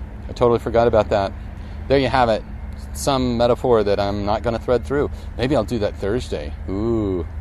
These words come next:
<laughs> Maybe we'll get mystic poetic, and we'll just talk about the threading of metaphors on Thursdays. How about that? I'm, I'm teasing you guys. It's, you know that's not gonna happen. Hey,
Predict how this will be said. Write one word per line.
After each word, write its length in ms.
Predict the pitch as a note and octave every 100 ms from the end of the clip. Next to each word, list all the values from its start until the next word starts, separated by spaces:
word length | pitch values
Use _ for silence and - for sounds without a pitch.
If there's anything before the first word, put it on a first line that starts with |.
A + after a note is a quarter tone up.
| -
<laughs> 280 | G#2+ G3 -
Maybe 320 | D#3+ C#3+ B2+
we'll 140 | A#2 A2+
get 220 | G#2+ G2+ - - - -
mystic 420 | A#2 B2+ - A#2+ -
poetic, 520 | A2 G2 F#2 - - - - - - -
and 100 | G2
we'll 100 | G2+
just 200 | G2+ -
talk 180 | G2+
about 320 | - F#2+ F2 F2+
the 80 |
threading 340 | F#2 A2 G2 F#2
of 60 |
metaphors 580 | F2+ F#2 F#2 F#2+ F2 D#2+
on 120 | F2+
Thursdays. 560 | C#2+ F#2 F2 - D2+ -
How 80 | G#2
about 240 | F#2 E2
that? 260 | F#2 D#2+ - - - - - -
I'm, 260 | A2 G#2+ -
I'm 160 | F#2+ F#2+
teasing 440 | - A#2 G2+ F#2
you 80 | F2+
guys. 360 | E2+ F2+ F2 G2
It's, 200 | D#2+ G2+
you 120 | G2+
know 100 | G2
that's 220 | F2+ -
not 100 | E2+
gonna 160 | E2 D#2
happen. 340 | E2 D#2+ - - - -
Hey, 220 | D3 A2+